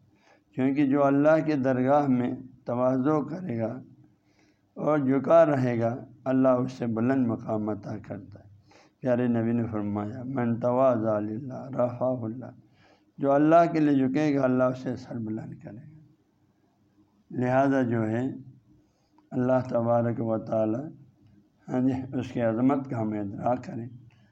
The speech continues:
اور اس کا بندہ بن کے رہنے کی توفیق کریں۔ خود جبار بننے کی کوشش ہرگز نہ کریں، پھر تو وہ بندہ تباہ و برباد ہے۔ اللہ کے قہر اس کو نیست و نابود کرے گا۔ میری دعا، اللہ تعالیٰ ہم سب کو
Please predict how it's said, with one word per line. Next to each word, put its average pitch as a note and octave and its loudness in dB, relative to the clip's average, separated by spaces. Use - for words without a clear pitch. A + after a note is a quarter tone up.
اور A#2+ 0
اس B2 -4
کا A#2+ -2
بندہ A2+ 0
بن B2+ 0
کے A2+ -8
رہنے G#2+ -4
کی A#2 -10
توفیق A2 -10
کریں۔ B2+ -6
خود C3+ -6
جبار B2+ 2
بننے A2+ 0
کی A2 -6
کوشش A2 -8
ہرگز G#2+ -6
نہ - -10
کریں، C#3 -14
پھر B2 -6
تو B2 -4
وہ B2 -2
بندہ A2+ -2
تباہ A#2+ -2
و A2+ -6
برباد G#2+ -2
ہے۔ A#2 -8
اللہ B2+ 0
کے A2+ -6
قہر D3 2
اس - -10
کو A#2+ -4
نیست A2 -2
و - -8
نابود G2+ -6
کرے G2+ -14
گا۔ G2+ -16
میری G#2+ -8
دعا، A#2 -4
اللہ A2+ -2
تعالیٰ A2 -8
ہم G#2+ -10
سب G#2+ -16
کو - -20